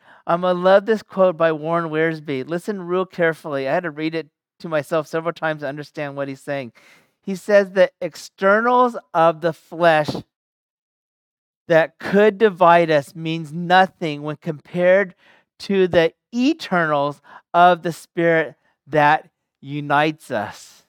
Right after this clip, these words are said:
Did you catch that? The externals, the externals of the flesh that could divide us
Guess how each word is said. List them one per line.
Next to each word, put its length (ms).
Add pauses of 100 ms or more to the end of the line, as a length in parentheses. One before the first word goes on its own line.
(380)
Did 100
you 80
catch 340
that? 260 (540)
The 220 (1120)
externals, 1120 (240)
the 140
externals 680
of 160
the 80
flesh 380
that 260
could 260
divide 440
us 180